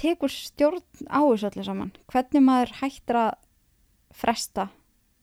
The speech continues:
kvíða, vera hræddur og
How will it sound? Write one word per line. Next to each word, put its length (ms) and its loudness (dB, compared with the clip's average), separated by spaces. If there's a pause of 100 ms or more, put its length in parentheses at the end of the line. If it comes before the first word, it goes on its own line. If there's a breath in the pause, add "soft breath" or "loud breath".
(120)
kvíða, 460 -2 (160)
vera 180 -4
hræddur 540 -8 (1040)
og 400 0